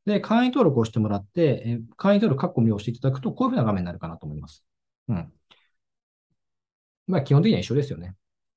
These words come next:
メールアドレスと、えー、ソーシャルログインがありますと。なので、えーと、まあ、僕はまあ一応メールアドレス推奨派なので、まあ、メールアドレス入れますよという形でやってもらうと、先ほどのクラウドワークスと一緒の画面になると思いますので、それでやりますと。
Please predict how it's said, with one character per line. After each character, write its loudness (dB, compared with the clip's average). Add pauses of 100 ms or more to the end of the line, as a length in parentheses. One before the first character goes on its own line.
(720)
メ 2
ー 4
ル 4
ア 2
ド 2
レ -4
ス -14
と、 0 (140)
え -10
ー、 -12
ソ -4
ー 0
シ -2
ャ 0
ル 0
ロ -2
グ -2
イ -6
ン -6
が -10
あ -12
り -12
ま -12
す -20
と。 -20 (880)
な 0
の 2
で、 0
え -6 (200)
ー -10
と、 -10
ま -2
あ、 2
僕 4
は 2
ま 4
あ 4
一 0
応 4
メ 4
ー 4
ル 4
ア 4
ド 4
レ 4
ス -4
推 0
奨 -6
派 -4
な -2
の -8
で、 -12
ま -8
あ、 -6
メ -4
ー -2
ル -2
ア -2
ド -4
レ -10
ス -18
入 -14
れ -12
ま -14
す -18
よ -12
と -20 (180)
い -2
う -2
形 -2
で 0
や 0
っ -10
て -4
も 2
ら 2
う -4
と、 0
先 -8
ほ -4
ど 0
の 0
ク -2
ラ 4
ウ 4
ド 2
ワ 4
ー -6
ク -10
ス -20
と -12
一 -10
緒 -10
の -4
画 -2
面 -2
に -8
な -10
る -18
と -16
思 -12
い -12
ま -12
す -10
の -2
で、 0
そ -6
れ -4
で -6
や -6
り -8
ま -10
す -20
と。 -20